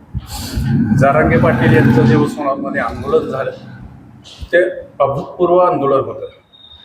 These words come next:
आणि त्या आंदोलनाला मराठा समाजाच्या वतीने, मराठा समाजाच्या बरोबरच इतर समाजांचा सुद्धा मोठ्या प्रमाणात पाठिंबा होता आणि जरांगे पाटीलचा फॅक्टर उस्मानाबादमध्ये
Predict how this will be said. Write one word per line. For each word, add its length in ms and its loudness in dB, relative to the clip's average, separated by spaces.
आणि 140 2
त्या 180 2
आंदोलनाला 680 2
मराठा 420 -2
समाजाच्या 600 -8
वतीने, 420 -14
मराठा 380 2
समाजाच्या 600 0
बरोबरच 640 0
इतर 280 -4
समाजांचा 640 -2
सुद्धा 280 -6
मोठ्या 280 2
प्रमाणात 360 2
पाठिंबा 520 -2
होता 300 -8
आणि 220 2
जरांगे 400 4
पाटीलचा 540 -2
फॅक्टर 560 -6
उस्मानाबादमध्ये 760 0